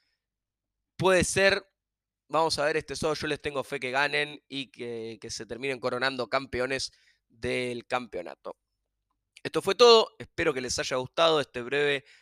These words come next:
resumen de lo que fue la última fecha de temporada regular, y ahora sí se nos vienen dos fines de semana de semifinales y finales. Después ya arranca la temporada de equipado, la, la pretemporada. De hecho,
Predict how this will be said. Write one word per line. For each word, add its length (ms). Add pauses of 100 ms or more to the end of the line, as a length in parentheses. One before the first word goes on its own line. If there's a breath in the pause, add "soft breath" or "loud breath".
resumen 480
de 100
lo 80
que 80
fue 160
la 80
última 240
fecha 240
de 60
temporada 420
regular, 360
y 80
ahora 120
sí 160
se 120
nos 120
vienen 460 (520)
dos 360
fines 240
de 80
semana 420
de 340 (160)
semifinales 1040 (260)
y 100
finales. 680
Después 340
ya 100
arranca 800
la 140
temporada 400
de 60
equipado, 480
la, 180
la 180
pretemporada. 760
De 180
hecho, 300